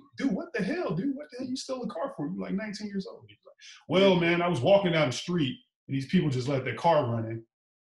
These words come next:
Speaker 1: So I just hopped in it and I drove to Fresno." <laughs> You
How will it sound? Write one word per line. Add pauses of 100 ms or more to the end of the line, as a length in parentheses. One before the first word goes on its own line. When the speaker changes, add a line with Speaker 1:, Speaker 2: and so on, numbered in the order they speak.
(360)
Speaker 1:
So
I
just
hopped
in
it (840)
and
I
drove
to
Fresno."
<laughs> (480)
You